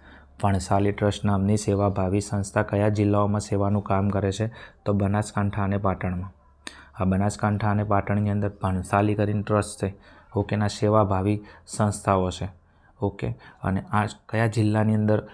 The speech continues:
સેવાનું કામ કરે? તો બનાસકાંઠા અને પાટણની અંદર. ચલો, હળો. એના પછી પ્રશ્ન નંબર આગળ વાત કરીએ, બત્રીસની અંદર, તરુણ અવસ્થામાં યુવક યુવતીઓ સાથી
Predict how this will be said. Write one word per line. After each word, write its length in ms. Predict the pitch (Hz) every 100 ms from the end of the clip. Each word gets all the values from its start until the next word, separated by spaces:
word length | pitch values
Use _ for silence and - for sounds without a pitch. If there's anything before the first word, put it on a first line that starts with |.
| -
સેવાનું 480 | - 104 101 107 104
કામ 240 | 107 104
કરે? 160 | 101 104
તો 100 | 101
બનાસકાંઠા 680 | 95 101 110 - 107 101 101
અને 160 | 101
પાટણની 500 | 101 95 95 87 87
અંદર. 260 | 85 90 90 - _ _ _
ચલો, 240 | - 92 90
હળો. 200 | 90 98 - _ _ _ - - -
એના 200 | 104 113
પછી 200 | 117 110
પ્રશ્ન 320 | 107 - 117
નંબર 260 | 113 113 110
આગળ 200 | 101 104
વાત 220 | 104 101
કરીએ, 200 | 104 107
બત્રીસની 540 | 101 95 101 101 104
અંદર, 180 | 98 104
તરુણ 420 | - 104 110 120
અવસ્થામાં 640 | 113 110 - 104 98 104 - - - -
યુવક 460 | 98 107 123 123 104
યુવતીઓ 640 | 101 107 107 - 104 107 - - -
સાથી 600 | - 104 101 - 120 104